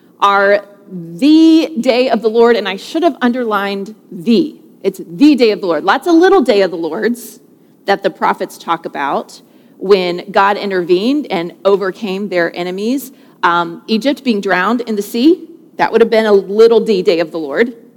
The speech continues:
right? But all of those little day of the Lords looked ahead to a future, the day of the Lord, when it would be the full and final overthrow and demolishing and destruction and judgment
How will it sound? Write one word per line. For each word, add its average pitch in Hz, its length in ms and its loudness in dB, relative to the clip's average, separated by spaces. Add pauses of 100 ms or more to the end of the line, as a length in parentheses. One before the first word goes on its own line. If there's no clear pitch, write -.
right? 208 360 -2 (220)
But 240 140 2
all 269 180 2
of 339 100 2
those 302 200 2
little 320 280 4
day 247 160 2
of 208 100 -2
the 220 60 -2
Lords 190 320 0
looked 240 200 2
ahead 240 400 0
to 233 160 0
a 196 80 6
future, 202 920 0 (320)
the 233 760 6 (300)
day 220 500 6
of 185 180 2
the 175 100 4
Lord, 180 640 4 (460)
when 220 160 4
it 214 80 2
would 208 120 6
be 208 120 0
the 175 160 2
full 285 580 4
and 185 180 -4
final 254 920 -2
overthrow 247 960 2
and 180 160 -10
demolishing 226 1080 0 (300)
and 180 160 -4
destruction 214 800 -2
and 170 260 -8
judgment 202 880 -2